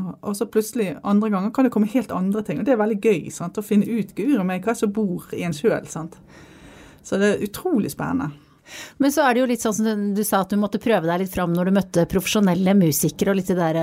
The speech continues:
Speaker 2: "Å, hva kreves?" og sånn. Hvordan, det å skulle komponere og sånn krever jo også en selvtillit i, hva skal jeg
Speaker 1: Ja.
Speaker 2: si, håndverket da.
Speaker 1: Ja.
Speaker 2: Eh, hvordan jobber du for å, for å få til det?
Speaker 1: Eh, jeg har det litt sånn at jeg synes det er lettere å komponere enn å fremføre musikken,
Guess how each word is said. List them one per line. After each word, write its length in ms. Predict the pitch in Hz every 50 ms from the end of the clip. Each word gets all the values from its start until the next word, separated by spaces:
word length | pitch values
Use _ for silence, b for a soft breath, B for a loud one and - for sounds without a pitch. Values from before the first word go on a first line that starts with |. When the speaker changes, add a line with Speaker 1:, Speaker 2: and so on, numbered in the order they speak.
| 160 185
Speaker 2:
"Å, 60 | 240 311 330 269
hva 100 | 214 226 220 -
kreves?" 540 | 285 269 262 214 170 151 147 147 143 - 175
og 60 | -
sånn. 240 | - 202 214 220 -
Hvordan, 320 | - 208 247 247 285 294 285 B B B B B -
det 80 | 240 302
å 80 | 320
skulle 300 | - - 415 320 226 202 -
komponere 640 | 247 233 - - 277 240 220 190 175 170 165 185
og 60 | 190 240
sånn 100 | 285 294 -
krever 320 | 320 311 240 190 202 220
jo 20 | 220
også 160 | 220 - 415 403
en 80 | 311 -
selvtillit 720 | - 381 277 208 - - 208 185 190 233 233 - _ 254
i, 60 | 240 240 233 220
hva 80 | 233
skal 140 | - - 254
jeg 80 | 226 -
Speaker 1:
Ja. 0 |
Speaker 2:
si, 100 | 254 240 196 -
håndverket 720 | 277 240 190 143 - - - 170 156 160 - - - - 262
da. 80 | 339 359 302 B B B B B
Speaker 1:
Ja. 80 | 208 208 - 254 254
Speaker 2:
Eh, 320 | 254 247 240 240 240 233 208 214
hvordan 320 | 240 262 277 285 285 285 277 294
jobber 340 | 311 247 185 - 190 196
du 60 | 185 -
for 160 | 226 214 214
å, 140 | 226 233 233 226 208 202 202
for 160 | - 247 254
å 60 | - - -
få 100 | 202 160 -
til 160 | - 208 190
det? 80 | 214 - - - _ _ B B B B B B B B B B
Speaker 1:
Eh, 240 | - 262 254 262 - - - _ _ - - - -
jeg 100 | 254 247
har 140 | 269 320 285
det 80 | 277 285
litt 160 | 294 294 -
sånn 160 | 277 262 240
at 140 | - 214 - 220
jeg 140 | 220 220
synes 160 | - 240 - -
det 80 | 226
er 80 | 226 214
lettere 400 | 214 - - _ - 302 254 214
å 20 |
komponere 720 | - 202 190 185 - 190 202 220 254 254 226 190 180 180 - 185
enn 160 | 180 180 175
å 80 | 180 -
fremføre 540 | - - 254 220 185 - - 160 147 139 139
musikken, 340 | 143 - 175 151 - 165